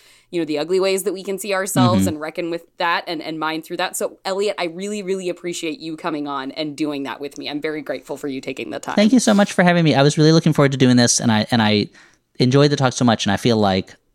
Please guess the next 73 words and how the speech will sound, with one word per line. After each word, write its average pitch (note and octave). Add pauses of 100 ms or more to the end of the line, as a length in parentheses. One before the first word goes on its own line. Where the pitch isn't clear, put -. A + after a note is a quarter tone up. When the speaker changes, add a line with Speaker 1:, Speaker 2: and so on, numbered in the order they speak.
Speaker 2:
I G#2
don't G#2
know, G2
I D#3
don't F#3
know F3
what E3+
your D3+
listeners C3
will G#2
feel, A2
but G#2
I A2
feel B2
like G#2
I A2
got G#2
a G2+
lot G2
out F#2+
of F#2
it. F#2 (200)
And G#2+ (280)
it's, -
uh, B2
Speaker 1:
I A3
feel G#4
like E4+
I E4+
did. -
Speaker 2:
Oh, F#3
good. -
I'm, A2+
I'm C3+
glad. C#3+
And, B2
uh, G#2+
and A2+
I G#2+
hope A2+ (400)
there A#2+
was, A2+
and A#2+
I A#2+
hope C#3+
I, A2+
as A2
much B2
as B2
possible, A2+
fought G#2+
the, G2 (280)
the -
instinct B2+
that A2+ (100)
still D3+
rears B2
up A#2
in A2
me, G2
like F#2
the G2+
Loch G#2
Ness G#2+
Monster's G#2+
head G#2
peeking A2+
above G2+
the G#2
surface -
of G#2+
the A2+
water G2+